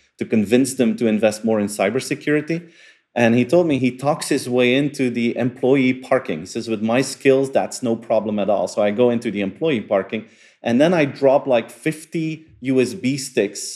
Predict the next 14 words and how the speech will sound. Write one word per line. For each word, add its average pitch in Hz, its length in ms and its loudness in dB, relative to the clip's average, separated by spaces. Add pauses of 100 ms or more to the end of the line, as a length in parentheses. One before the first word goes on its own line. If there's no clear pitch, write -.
(220)
and 110 320 0
it 113 140 0
has 113 260 -6
printed 139 580 0 (260)
the 120 120 -2
word 120 260 2
confidential 127 800 -2
on 98 140 -4
it, 80 160 -10
and 107 100 -2
I 117 100 2
leave 147 240 2
it 139 200 0
everywhere. 123 540 0